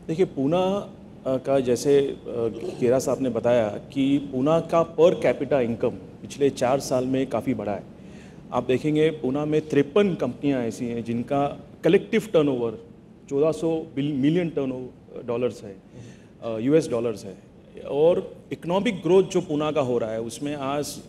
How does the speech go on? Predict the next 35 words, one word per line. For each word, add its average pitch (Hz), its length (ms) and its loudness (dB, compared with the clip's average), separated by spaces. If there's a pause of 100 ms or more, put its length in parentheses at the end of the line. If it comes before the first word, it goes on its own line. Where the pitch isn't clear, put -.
हर 175 120 4
साल 120 460 0
पचास 160 560 -2
हज़ार 139 320 2
घर 123 360 -4 (360)
ऐड 117 140 -2
होते 107 180 -4
हैं 107 120 -10 (560)
और 131 460 0
दो 139 180 4
हज़ार 151 300 6
एक 160 420 2
में 165 240 0
आप 151 160 -2
देखेंगे 147 460 0
तो 147 380 -2 (640)
आठ 139 200 -2
हज़ार 143 520 2 (220)
households 131 560 0 (100)
रह-, 123 500 -8
थे 131 140 -4
और 123 340 -2 (200)
दो 131 140 -2
हज़ार 127 280 0
ग्यारह 120 300 0
में 143 380 -2
चौदह 131 280 -2
लाख, 127 220 -2
अ, - 60 -20 (1500)
घर 127 120 -2
आ 123 120 0
गए 135 120 0
और 139 160 2
दो 135 160 2
हज़ार 135 340 0